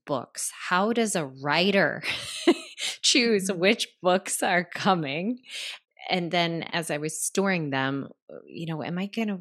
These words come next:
Speaker 1: really truly keep all of these? Do I need all of these? But then photographs too. I love having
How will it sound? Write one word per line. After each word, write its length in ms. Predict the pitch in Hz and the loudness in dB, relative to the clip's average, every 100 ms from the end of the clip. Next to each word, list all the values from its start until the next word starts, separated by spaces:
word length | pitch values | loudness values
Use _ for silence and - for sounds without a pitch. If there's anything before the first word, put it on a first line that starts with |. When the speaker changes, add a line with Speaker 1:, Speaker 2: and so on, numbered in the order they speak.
| 165 | -2
Speaker 1:
really 260 | 185 185 | -2 0
truly 380 | 175 - 131 143 | -2 -6 -10 -10
keep 260 | - 160 - | -8 -10 -6
all 300 | 135 135 135 | -6 -4 -6
of 180 | 139 - | -10 -12
these? 300 | 123 127 - | -8 -6 -6
Do 140 | - | -8
I 60 | 135 | -8
need 240 | 143 139 - | -10 -10 -10
all 140 | - | -12
of 100 | 147 | -10
these? 260 | 147 151 160 | -8 -6 -6
But 140 | 175 170 | -8 -6
then 180 | 160 | -6
photographs 880 | 156 - - 151 - - - - - | -8 -10 -4 -2 -2 -6 -6 -6 -4
too. 380 | - 123 - 165 - - - _ | -4 -6 -8 -10 -14 -14 -14 _
I 160 | 165 160 | -2 -2
love 580 | 151 151 160 156 143 160 _ - - | -2 0 2 2 0 -8 _ -12 -4
having 680 | 143 147 143 135 131 120 - | -2 -2 -4 -6 -8 -10 -16